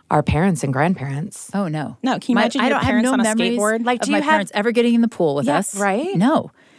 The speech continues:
Speaker 2: Um,
Speaker 1: Not even in, you, I know you grew up in Florida. They never got in the pool with
Speaker 2: <laughs> No,
Speaker 1: you guys?
Speaker 2: no. Well,
Speaker 3: Wait,
Speaker 2: one
Speaker 3: what?
Speaker 2: time
Speaker 3: That
Speaker 2: on a
Speaker 3: is a
Speaker 2: dare,
Speaker 3: shame.
Speaker 2: my dad
Speaker 1: On a
Speaker 2: did.
Speaker 1: dare.
Speaker 2: We bought him this ridiculous little red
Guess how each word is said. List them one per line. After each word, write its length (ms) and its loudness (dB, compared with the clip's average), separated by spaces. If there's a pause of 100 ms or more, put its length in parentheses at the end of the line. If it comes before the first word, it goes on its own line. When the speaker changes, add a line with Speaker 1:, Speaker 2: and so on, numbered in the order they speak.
(440)
Speaker 2:
Um, 400 2 (300)
Speaker 1:
Not 240 2
even 340 -2
in, 400 -2
you, 260 -2
I 120 2
know 100 4
you 160 4
grew 160 -4
up 120 -2
in 80 0
Florida. 340 0
They 100 2
never 200 0
got 100 2
in 60 -2
the 100 2
pool 140 0
with 80 -2
Speaker 2:
<laughs> 20 -4
No, 300 2
Speaker 1:
you 60 0
guys? 120 -8 (120)
Speaker 2:
no. 240 2
Well, 180 4
Speaker 3:
Wait, 60 2
Speaker 2:
one 120 4
Speaker 3:
what? 80 4
Speaker 2:
time 240 0
Speaker 3:
That 140 2
Speaker 2:
on 40 4
a 40 2
Speaker 3:
is 80 0
a 20 4
Speaker 2:
dare, 200 4
Speaker 3:
shame. 80 -2
Speaker 2:
my 140 2
dad 320 2
Speaker 1:
On 160 4
a 100 2
Speaker 2:
did. 140 -8
Speaker 1:
dare. 400 -4
Speaker 2:
We 220 0
bought 240 4
him 100 0
this 180 -4
ridiculous 520 -2
little 240 -2
red 280 0